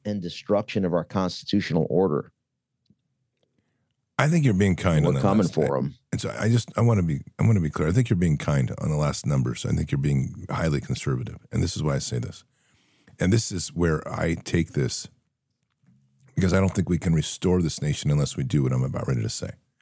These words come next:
Speaker 2: I get the instigators, and it's always a few. It never takes a lot in a well-organized operation.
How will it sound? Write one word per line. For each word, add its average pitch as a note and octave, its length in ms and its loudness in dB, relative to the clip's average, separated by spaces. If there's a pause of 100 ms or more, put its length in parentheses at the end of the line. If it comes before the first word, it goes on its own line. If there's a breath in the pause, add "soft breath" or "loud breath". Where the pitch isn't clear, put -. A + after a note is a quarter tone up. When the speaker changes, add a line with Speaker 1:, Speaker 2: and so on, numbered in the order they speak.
(920)
Speaker 2:
I F#3+ 160 4
get G#2 300 0
the F2+ 140 2
instigators, - 680 -2 (720)
and F2 120 4
it's D#2+ 140 0
always F2 380 2
a D2 60 -4
few. - 320 -4 (160)
It E2+ 100 2
never F2 260 4
takes - 360 -4
a D#2 60 -4
lot D2+ 320 0
in D2 120 2
a C#2+ 60 4
well-organized C#2+ 720 2
operation. C2 520 -2